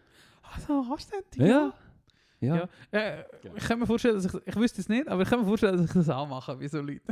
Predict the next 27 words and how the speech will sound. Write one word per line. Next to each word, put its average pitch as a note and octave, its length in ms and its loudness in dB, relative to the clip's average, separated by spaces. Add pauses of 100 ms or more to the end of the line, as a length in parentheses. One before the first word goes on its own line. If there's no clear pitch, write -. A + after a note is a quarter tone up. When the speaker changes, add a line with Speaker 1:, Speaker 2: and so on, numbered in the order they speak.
Speaker 1:
<laughs> - 1160 -2
Speaker 2:
Schon. B2 220 8
Speaker 1:
Aber A#2+ 100 4
sonst A3 160 2
frage F3+ 220 0
ich E3 60 -6
eigentlich D3 180 -4
generell C3 280 -8
nicht. A#2+ 120 -4
Speaker 2:
Ja. G2 280 4
Speaker 1:
Ich - 120 -6
habe C#3 140 -4
aufgehört B2+ 360 -12
zu - 100 -20
fragen, A#2 260 -10
es A#2 220 -10
Speaker 2:
Ja, G#2 220 2
Speaker 1:
bleibt A2 120 2
Speaker 2:
ja A2+ 40 4
gut, B2 160 8
ich G#2 60 2
meine, A#2+ 120 2
es G#2+ 60 2
ist G#2+ 60 4
ja G#2+ 80 -2
immer, B2+ 240 2
wenn A2+ 80 6